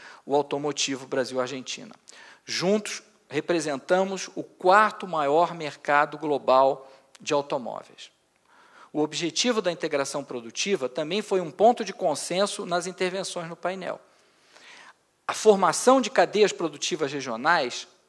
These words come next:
fortalecerá o posicionamento das economias sul-americanas no cenário mundial, principalmente em um contexto atual de pequena inserção da América do Sul nas cadeias produtivas mundiais.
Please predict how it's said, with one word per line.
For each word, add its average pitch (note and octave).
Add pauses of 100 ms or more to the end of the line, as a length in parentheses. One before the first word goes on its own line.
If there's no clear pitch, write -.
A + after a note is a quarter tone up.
(420)
fortalecerá G3
o G#3+
posicionamento F#3+
das F3
economias F3
sul-americanas E3+
no E3
cenário C#3+
mundial, C#3+ (360)
principalmente F3+
em E3+
um G3
contexto G3
atual D#3+
de D#3+
pequena A3+
inserção D#3+
da D#3+
América D3+
do D3+
Sul -
nas D#3
cadeias C#3+
produtivas C3+
mundiais. C#3